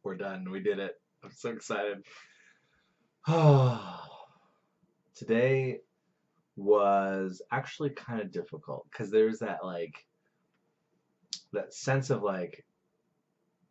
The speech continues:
in twenty-four hours, I can do whatever I want. I can make my own choices. I can be my own person. So who cares if I do it today as well? And I went, "No, I said I was gonna do thirty, so I'm gonna do thirty. I'm gonna f-, I wanna finish well."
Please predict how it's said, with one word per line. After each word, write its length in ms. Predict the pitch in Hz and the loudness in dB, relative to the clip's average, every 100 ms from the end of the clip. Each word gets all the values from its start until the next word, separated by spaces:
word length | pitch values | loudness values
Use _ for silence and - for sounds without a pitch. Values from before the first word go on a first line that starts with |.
| _ | _
in 220 | - 110 - | -6 -6 -6
twenty-four 600 | - 131 131 135 147 139 | -8 -2 0 0 2 4
hours, 340 | 107 107 101 | 4 2 0
I 60 | 98 | -4
can 160 | 95 | -8
do 160 | 92 92 | -6 -4
whatever 360 | 92 85 85 80 | -2 -2 -4 -6
I 100 | 76 | -8
want. 320 | 65 64 - | -10 -12 -16
I 40 | - | -20
can 180 | - 87 | -16 -10
make 180 | 92 | -10
my 140 | 107 101 | -8 -6
own 240 | 98 98 | -6 -6
choices. 560 | 92 85 78 82 78 76 - | -6 -8 -8 -12 -12 -12 -14
I 60 | |
can 340 | - 85 80 76 _ _ | -14 -16 -16 -20 _ _
be 140 | 113 | -2
my 180 | 117 104 | 0 0
own 160 | 95 87 | -4 -8
person. 480 | - 78 - 69 139 _ _ _ _ _ | -8 -10 -10 -18 -20 _ _ _ _ _
So 680 | - - - - - 135 131 | -18 -14 -14 -14 -4 0 0
who 180 | 131 - | -2 -10
cares 400 | - 127 127 113 | -4 0 0 -2
if 100 | 101 | -6
I 60 | |
do 140 | 95 90 | -4 -4
it 100 | - | -6
today 480 | 87 76 - - - | -12 -12 -12 -16 -20
as 120 | 87 - | -20 -18
well? 380 | - - - _ _ _ _ _ _ _ _ _ _ _ _ - | -16 -16 -18 _ _ _ _ _ _ _ _ _ _ _ _ -6
And 100 | 113 | -2
I 60 | |
went, 220 | 113 110 - | 0 -2 -6
"No, 300 | 175 190 185 | -6 -2 0
I 140 | 151 165 | -2 -4
said 220 | - 202 | -2 0
I 40 | |
was 140 | 196 - | 0 -4
gonna 160 | 160 | -2
do 120 | 139 | -2
thirty, 240 | 135 127 113 | 0 -2 -2
so 120 | - | -6
I'm 60 | 107 | -6
gonna 160 | 98 95 | -4 -4
do 60 | |
thirty. 280 | 104 95 78 _ _ _ _ _ _ _ _ _ | -2 -2 -4 _ _ _ _ _ _ _ _ _
I'm 60 | 135 | 0
gonna 120 | 139 | 0
f-, 160 | - - | -2 -4
I 40 | |
wanna 220 | 113 123 117 | 0 0 -2
finish 360 | 120 101 - | -2 -4 -2
well." 300 | 101 85 - | -4 -4 -10